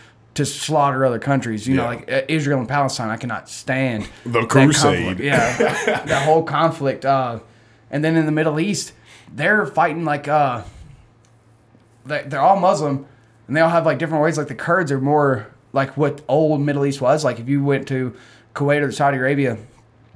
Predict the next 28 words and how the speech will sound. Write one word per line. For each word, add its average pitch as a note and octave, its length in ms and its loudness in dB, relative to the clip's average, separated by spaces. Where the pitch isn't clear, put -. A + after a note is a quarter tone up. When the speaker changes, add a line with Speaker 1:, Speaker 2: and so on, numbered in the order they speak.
Speaker 1:
in D3+ 120 -2
the C3 60 -4
sixties C3+ 320 -6
or A2+ 100 -10
seventies, C3+ 420 -4
you C3 60 -6
know, C3 60 -2
there's B2 120 -4
women C3+ 200 -2
in A2 80 -6
bikinis C3 400 -4
on A#2+ 80 -10
the A2 60 -10
beaches. B2 440 -8
Speaker 2:
Mm-hmm. F#2 360 -2
Speaker 1:
Uh, B2+ 380 2
and D3 140 -2
then C#3+ 100 0
they C3+ 100 -2
got C3+ 360 -4
invaded C#3 420 -4
by B2 180 -4
Western C#3 480 -6
culture, E3 560 -6
not C3 260 -2
necessarily C3+ 560 -6
invaded, B2+ 400 -6
invaded, E3 420 -2